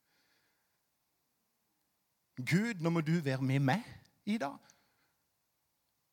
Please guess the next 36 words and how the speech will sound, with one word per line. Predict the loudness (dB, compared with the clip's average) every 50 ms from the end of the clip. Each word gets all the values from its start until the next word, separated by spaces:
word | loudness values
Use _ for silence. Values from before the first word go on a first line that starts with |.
| _ _ _ 0 2
I | 2
stedet | 4 4 2 2 2 2
for | 0 0
å | 2
si, | 2 0 0
kan | 0 -2 -2 0
du | 0 -2 -2 -2 -6 -6 -6
lede | -4 -4 -4 -4 -6 -8 -8 -6
meg? | -6 -6 -6 -8 _ _ _ _ _ _ _ _ _ _ _ _ _ 0
Det | 0 0
er | 2
forskjell | 2 -2 0 0 -2 0
på | 0 0 0
at | 4 4
jeg | 2 4 4
går | 2 2 2
først, | 2 -2 -2 0 0
og | 2 2
han | 2 6
bak | 6 6 6 6 2 0
etter, | 2 2 2
og | 4 4
han | 2 2 2
går | 0 -2 -2
først, | -2 -4 0 2
og | 2 2
jeg | 2 2
går | 2 6
bak | 6 6 6 4 -2
etter. | -2 -2 -2 0
Det, | 0 0 0 0 0
det | 0
er | -2 0
to | 0 -2 0 0
vidt | 0 0 0 -2
forskjellige | -2 0 2 2 4 4 4 2